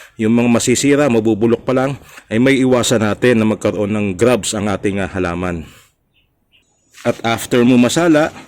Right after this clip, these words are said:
eto na yung itsura ng iyong lupa. Wala na yung karamihan ng mga ugat na naiwan ng dating halaman.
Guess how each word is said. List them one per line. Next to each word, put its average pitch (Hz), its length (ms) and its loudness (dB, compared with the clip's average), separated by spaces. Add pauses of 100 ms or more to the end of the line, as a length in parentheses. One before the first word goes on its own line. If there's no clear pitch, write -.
(460)
eto 104 320 -2
na 127 80 4
yung 110 240 2
itsura 117 400 2
ng 104 160 0
iyong 101 240 0
lupa. 92 320 -2 (3250)
Wala 131 320 2
na 160 240 2
yung 127 80 2
karamihan 127 480 4
ng 120 80 2
mga 110 240 2
ugat 110 300 0 (1300)
na 117 160 2
naiwan 120 400 4
ng 101 160 0
dating 101 320 0
halaman. 90 560 -2